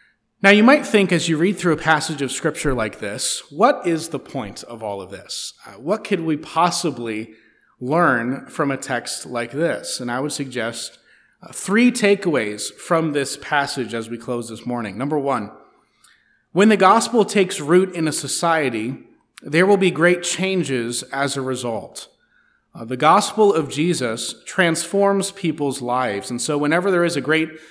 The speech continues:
moving of God and large numbers of people being saved, there will inevitably be societal changes that take place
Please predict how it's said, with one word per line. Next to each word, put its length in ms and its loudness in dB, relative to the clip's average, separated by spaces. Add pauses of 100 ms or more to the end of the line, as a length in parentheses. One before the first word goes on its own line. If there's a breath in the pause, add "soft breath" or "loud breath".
(140 loud breath)
moving 520 4
of 180 -4
God 380 6
and 160 0
large 400 4
numbers 320 0
of 80 -4
people 240 -2
being 220 -2
saved, 640 -2 (580 soft breath)
there 280 4
will 280 4
inevitably 680 2
be 200 0
societal 880 0
changes 640 -4
that 160 -10
take 240 -8
place 460 -6